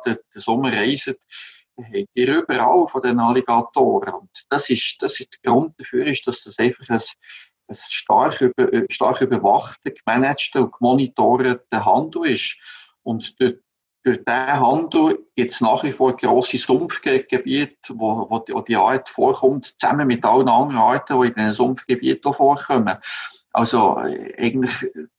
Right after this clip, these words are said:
ganz plakativ gesagt, dass wenn man ein Uhrenarmbändchen aus Krokodilleder hat,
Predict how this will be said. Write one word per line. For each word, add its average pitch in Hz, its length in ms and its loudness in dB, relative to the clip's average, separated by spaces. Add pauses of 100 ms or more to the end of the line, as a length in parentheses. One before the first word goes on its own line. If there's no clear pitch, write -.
ganz 131 220 -2
plakativ 131 720 0
gesagt, 123 380 0
dass 123 180 -2
wenn 110 140 2
man 110 100 2
ein 110 80 0
Uhrenarmbändchen 123 760 2
aus 113 140 -6
Krokodilleder 120 840 -2 (380)
hat, 113 680 -4